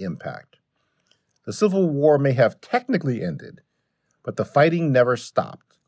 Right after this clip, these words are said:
Over the ensuing decades, those who believe that America is first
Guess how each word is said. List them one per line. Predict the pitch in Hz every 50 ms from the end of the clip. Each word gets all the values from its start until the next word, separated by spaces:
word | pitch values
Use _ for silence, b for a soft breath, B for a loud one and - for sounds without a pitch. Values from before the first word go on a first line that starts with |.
| _ -
Over | 139 165 196 208 220 208
the | 180 190
ensuing | 190 180 180 - 185 170 160 160 147
decades, | 127 120 107 - - 113 104 101 98 98 90 - - - - _ _
those | - - - 127 143 180 208 - - -
who | 214
believe | 170 156 156 151 160 165 165 143
that | 147 135
America | 135 123 127 131 131 135 135 131 131 - 135 -
is | - 117 110 98 -
first | - - - - 196 214 240 226 - -